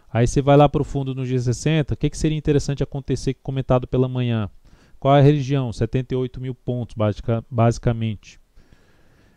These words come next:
E aí tenta voltar pra cima, não gera sinal de fundo acima das médias, fica ali abaixo, nada de gerar compra.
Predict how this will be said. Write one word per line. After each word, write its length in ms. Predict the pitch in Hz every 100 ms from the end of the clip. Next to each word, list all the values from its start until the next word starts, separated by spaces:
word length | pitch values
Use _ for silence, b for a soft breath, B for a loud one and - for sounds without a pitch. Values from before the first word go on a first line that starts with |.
| b _
E 80 | 123
aí 240 | 120 131
tenta 300 | 131 147 143
voltar 320 | 131 135 139
pra 160 | 131 139
cima, 560 | - - 160 170 165 160
não 240 | 147 143
gera 240 | 123 131
sinal 300 | 123 - 127
de 100 | 123
fundo 320 | 120 - 127 123
acima 260 | - 123
das 220 | 123 123
médias, 720 | 131 143 156 160 147 156 147
fica 240 | - 131 131
ali 120 | 123
abaixo, 760 | 123 120 135 151 151 - 147 143
nada 500 | 123 123 127 123 120
de 160 | 117
gerar 460 | 120 117 117 117 113 110 120 - -
compra. 640 | 139 151 170 - 160 160